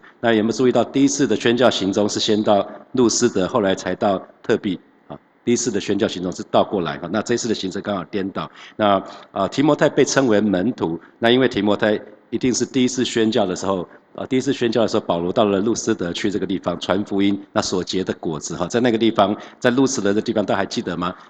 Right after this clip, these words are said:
先被献花圈是吧？先，他行了，行了一个神迹，被献花圈，然后保罗拒绝，然后没有多久，那从其他地方来的逼迫，逼迫保罗，那么用石头砸他，啊，是同样是在路斯德这个地方哈。那，那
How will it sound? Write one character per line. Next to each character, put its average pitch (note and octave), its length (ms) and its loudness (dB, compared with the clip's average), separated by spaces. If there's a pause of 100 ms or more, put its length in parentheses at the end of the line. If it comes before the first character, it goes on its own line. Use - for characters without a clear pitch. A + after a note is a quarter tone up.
先 A2+ 240 0
被 G#2+ 260 2 (200)
献 G#2 320 -2
花 F#2+ 220 -2
圈 F2+ 300 -6
是 - 80 -6
吧？ F2+ 160 -4 (280)
先， A2+ 200 0 (140)
他 A#2+ 100 4
行 G#2 220 -2
了， G#2 160 0
行 G#2+ 140 -2
了 A2 100 4
一 - 20 4
个 G#2 80 0
神 F#2+ 220 -2
迹， G2 140 -2
被 A2 120 2
献 G2 220 -2
花 F#2 160 -2
圈， F2+ 220 -4
然 F#2+ 100 0
后 - 20 -6
保 F2 140 -6
罗 F2+ 140 -2
拒 C#3+ 180 -2
绝， E2 340 -6 (220)
然 F2+ 140 -4
后 G2 340 4
没 G#2+ 60 4
有 G#2 100 4
多 G2 240 -2
久， E2+ 320 -4
那 G2 160 -2
从 G#2 180 -4
其 G#2+ 120 -4
他 G#2 40 0
地 A2 120 -4
方 G#2 220 0
来 F2 200 -4
的 F2+ 240 -6
逼 G#2+ 100 0
迫， G#2 300 0 (160)
逼 A2 80 -10
迫 A#2 80 2
保 F2 160 -2
罗， E2+ 100 -4
那 G#2 140 0
么 A2+ 60 0
用 A#2+ 120 2
石 G2 160 -4
头 F2+ 160 -2
砸 F#2 240 -2
他， F#2+ 180 0 (180)
啊， E2 80 -8
是 - 100 -12 (160)
同 F#2+ 160 -2
样 B2+ 80 0
是 A2+ 80 -6
在 A2+ 120 -2
路 A2 140 -2
斯 - 160 -6
德 F#2 120 -4
这 F#2 100 -6
个 F2 60 -10
地 F2 180 -8 (100)
方 E2 200 -8
哈。 D#2+ 180 -14 (220)
那， F2+ 280 0 (280)
那 G2+ 160 0